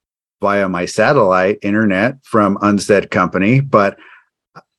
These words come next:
I'll be working, right? And I, I think that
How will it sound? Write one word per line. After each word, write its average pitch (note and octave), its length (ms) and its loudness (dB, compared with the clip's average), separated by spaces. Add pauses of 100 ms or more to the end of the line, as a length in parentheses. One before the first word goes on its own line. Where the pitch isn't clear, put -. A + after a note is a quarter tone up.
(380)
I'll G#2+ 140 0
be B2+ 140 0
working, A#2+ 400 0
right? A2 340 0
And A#2 160 -2
I, A#2 60 -2
I A2+ 200 0
think C3+ 280 -2
that G#2+ 300 2